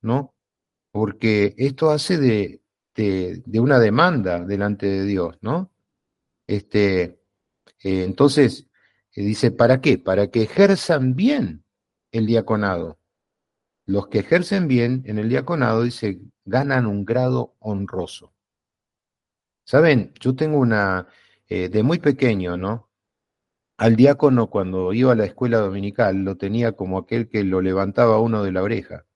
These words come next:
<laughs> ¿no? Y lo mandaba de aquí para allá, ¿eh? Entonces, ese era el diácono, pero aquí dice, "Ejerzan bien el diaconado", porque,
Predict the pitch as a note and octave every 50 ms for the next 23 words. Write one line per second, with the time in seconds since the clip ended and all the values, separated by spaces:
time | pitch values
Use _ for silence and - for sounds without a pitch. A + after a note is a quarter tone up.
0 | _ _ - A2+ - _ _ _ _ _ _ _ _ _ _ _ _ _ _ _
1 | _ _ - F#2+ G#2+ B2 B2+ C3 _ _ _ - G2 G2 G#2 G#2 G#2+ G#2+ A2+ A#2+
2 | C3+ C3 B2 A#2 G#2+ G#2 G2+ G2+ G2 B2+ C3 C3 - A#2 G#2 G#2 G2 F#2 A#2+ A#2
3 | F#2+ E2 D#2 _ _ _ _ _ _ _ _ _ _ _ _ _ _ - G#2 A#2+
4 | C#3+ D3+ - _ _ _ _ _ _ _ _ _ G2+ G2 F#2+ B2+ C3 B2+ - A#2+
5 | A2 - - D#3 D#3+ - - D3+ C3 B2 A#2 A2 A2 A#2+ A#2 A2+ A2 - F#2 F2+
6 | F2+ F#2 F2 - G2+ F#2+ F#2+ F#2 - - B2+ B2+ C#3 C3+ C3 - G2 E2+ D#2+ -
7 | _ G2+ F#2 - D#3 E3+ F3 - - D3+ C#3+ D3 F3+ F#3+ E3+ D3 B2 G#2 G2+ G2
8 | F#2 - F#2+ F#2 F#2+ F2+ E2 D#2+ D#2 D#2 D#2 - _ _ _ _ _ - F#2+ F#2
9 | - A2 G#2 G2 F2+ E2+ -